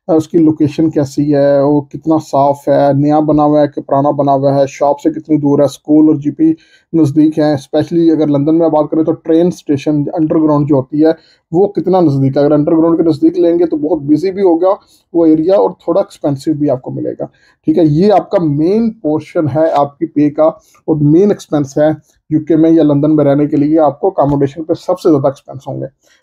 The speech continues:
Second जो हमारा खर्चा आता है इसी के साथ, वो council tax है। Council tax का मैं आपको बता देता हूँ, जिन लोगों को नहीं पता कि council tax होता क्या है। Council tax में जो है ना, आपके, आप local जो government होती है, local बारो, उसको पे करते हैं आप, right। और इसमें आपको वो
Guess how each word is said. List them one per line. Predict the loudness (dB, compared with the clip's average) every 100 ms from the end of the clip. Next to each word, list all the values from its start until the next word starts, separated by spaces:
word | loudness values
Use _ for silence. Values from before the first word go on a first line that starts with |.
| _
Second | -4 -2 0 0
जो | 2
हमारा | 0 0
खर्चा | -2 0
आता | -2 0 0
है | 0
इसी | -2 -6
के |
साथ, | -4 -2 -2
वो | -2 -4
council | 0 -2 0 0
tax | 0 -4 -8
है। |
Council | -4 -6 -4 -4
tax | -4 -4
का | -2
मैं | -2
आपको | 0 -2
बता | 0 0
देता | 0 0
हूँ, | 0
जिन | 2
लोगों | 2 0
को | 0
नहीं | -2
पता | -2 -2 -4
कि | -4 _ _ _ _ -6
council | -2 0 0
tax | -2 -2
होता | -4 -2 -2
क्या | 0
है। | 0
Council | -2 -4 -2
tax | -4 -4
में | -4 -2
जो | 0
है | 0
ना, |
आपके, | 0 0 -4
आप | 0
local | 0 2 0 0
जो | 0
government | 0 0 0 -2
होती | -2 0
है, | 2
local | 0 0 -2
बारो, | 0 0 0 -2 _ _ _ _
उसको | -6 -4
पे | -2
करते | -2 -4 _
हैं | -6
आप, | -6 -8 _ _ _ _
right। | 0 0
और | 0 0 0
इसमें | -4 0 0
आपको | 2 2 -2 -2 0
वो | 0 0 0 -2